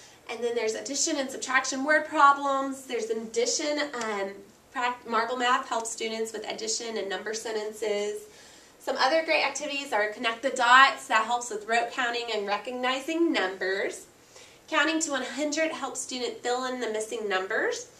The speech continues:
And then also Fuzz Bugs, the hundred, the number chart, the number bingo, numerical order, and skip counting are also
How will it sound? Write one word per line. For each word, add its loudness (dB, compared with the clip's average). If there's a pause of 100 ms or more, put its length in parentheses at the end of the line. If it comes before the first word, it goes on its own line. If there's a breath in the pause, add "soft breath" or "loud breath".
(480 loud breath)
And 2
then 2
also 4
Fuzz 4
Bugs, 8
the -2 (120)
hundred, -4
the -2
number -2
chart, 2
the -4
number -2
bingo, 6
numerical -2
order, -2
and -6
skip -12
counting -4
are -4
also -2